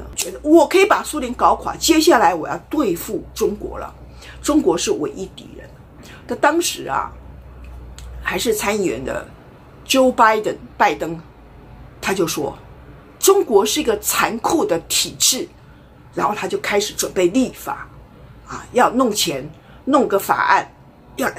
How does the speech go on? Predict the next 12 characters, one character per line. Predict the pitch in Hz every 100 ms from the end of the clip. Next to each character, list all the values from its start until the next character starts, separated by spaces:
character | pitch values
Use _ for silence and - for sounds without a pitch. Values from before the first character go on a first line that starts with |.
| -
对 | 269
付 | 403 403
中 | 254 254
国 | - -
了。 | - - - - - - - -
他 | 240
说 | 240 262 247 160 - - -
，“我 | 196
们 | 254
要 | 285 - - _ -
模 | 214 202 226
仿 | 302 226 135